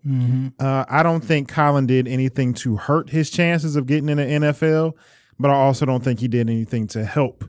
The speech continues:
Speaker 2: his chances of landing on an N F L roster at this point.
Speaker 1: Yeah.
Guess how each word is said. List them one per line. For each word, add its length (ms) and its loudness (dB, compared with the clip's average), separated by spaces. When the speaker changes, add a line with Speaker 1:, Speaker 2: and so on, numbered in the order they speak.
Speaker 2:
his 200 -2
chances 440 -4
of 280 -6
landing 380 -2
on 140 -4
an 100 -8
N 80 -4
F 160 -4
L 80 -2
roster 480 -8
at 80 -12
this 160 -12
point. 320 -16
Speaker 1:
Yeah. 400 -2